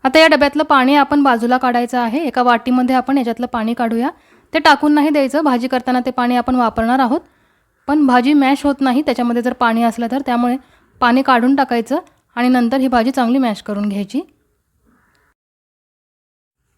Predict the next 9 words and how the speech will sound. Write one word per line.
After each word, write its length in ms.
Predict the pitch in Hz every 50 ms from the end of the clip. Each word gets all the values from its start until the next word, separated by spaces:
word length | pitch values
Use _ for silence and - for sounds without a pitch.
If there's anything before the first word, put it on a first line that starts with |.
| _ _ _ _ _ _ _ _ _ _ _ _ _ _ _ _ _ _ _ _ _ _ _ _ _ _ -
पाणी 240 | 269 254 262 285 320
काढल्यानंतर 580 | 320 320 302 277 285 294 285 285 277 262 285 277
आपण 260 | 269 - 302 302 294
चमच्यानेच 540 | 302 285 262 247 - 262 254 269 302 285 -
ही 80 | 285
भाजी 260 | 254 262 254 240 294
मॅश 240 | 294 269 247 233 -
करणार 280 | - 247 240 240 240 240
आहोत. 200 | 233 226 294